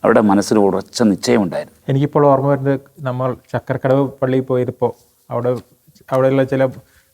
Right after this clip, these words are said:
Speaker 2: സീനിയേഴ്സ് ആയിട്ടുള്ള ചില വ്യക്തികൾ
Speaker 1: ആ,
Speaker 2: പറഞ്ഞ
Speaker 1: അതെ, അതെ.
Speaker 2: ചില വാക്കുകളാണ്.
Speaker 1: ആ.
Speaker 2: അതായത് ഈ അച്ഛനെ സംബന്ധിച്ച് അവർക്ക് മറ്റച്ഛന്മാരെ കുറിച്ചുള്ള അഭിപ്രായമല്ല, ഈ പ്രത്യ-, ഈ അച്ഛനെ കുറിച്ച് അവർ പറയുന്നത് അത്ര, ഇത്രത്തോളം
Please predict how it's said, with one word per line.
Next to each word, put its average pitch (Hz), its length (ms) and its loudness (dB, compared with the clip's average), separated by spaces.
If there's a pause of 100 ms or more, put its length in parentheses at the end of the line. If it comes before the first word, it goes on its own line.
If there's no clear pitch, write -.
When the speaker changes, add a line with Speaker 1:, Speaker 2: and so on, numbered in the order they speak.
(120)
Speaker 2:
സീനിയേഴ്സ് 139 400 0
ആയിട്ടുള്ള 131 280 2
ചില 127 240 -2
വ്യക്തികൾ 117 380 -2
Speaker 1:
ആ, 127 100 -4
Speaker 2:
പറഞ്ഞ 120 160 0
Speaker 1:
അതെ, 104 100 4
അതെ. 90 100 4
Speaker 2:
ചില 135 180 0
വാക്കുകളാണ്. 131 640 2
Speaker 1:
ആ. 85 160 -4 (260)
Speaker 2:
അതായത് 123 260 -2
ഈ 135 260 2
അച്ഛനെ 143 320 0
സംബന്ധിച്ച് 127 480 -2 (600)
അവർക്ക് 120 320 -6 (180)
മറ്റച്ഛന്മാരെ 131 540 -2
കുറിച്ചുള്ള 139 560 0
അഭിപ്രായമല്ല, 131 440 -2 (100)
ഈ 165 80 0
പ്രത്യ-, - 380 -8
ഈ 139 140 -2 (100)
അച്ഛനെ 139 240 -4
കുറിച്ച് 131 240 -4
അവർ 127 140 0
പറയുന്നത് 123 460 -2 (680)
അത്ര, 117 280 -10
ഇത്രത്തോളം 156 580 2